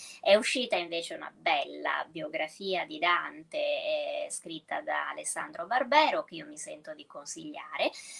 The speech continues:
eh, perché, mm, è una biografia che secondo me, mm, ha il giusto equilibrio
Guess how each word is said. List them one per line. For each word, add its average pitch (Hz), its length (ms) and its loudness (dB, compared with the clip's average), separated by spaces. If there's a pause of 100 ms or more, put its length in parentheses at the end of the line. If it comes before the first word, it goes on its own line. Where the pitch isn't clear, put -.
(160)
eh, 175 360 6
perché, 208 960 -4
mm, 294 640 -16 (300)
è 180 60 0
una 180 200 -6
biografia 170 840 0
che 180 180 -10
secondo 185 540 -4
me, 151 480 -4
mm, 156 280 -18
ha 170 280 2
il 170 160 -8
giusto 247 360 -6
equilibrio 170 880 0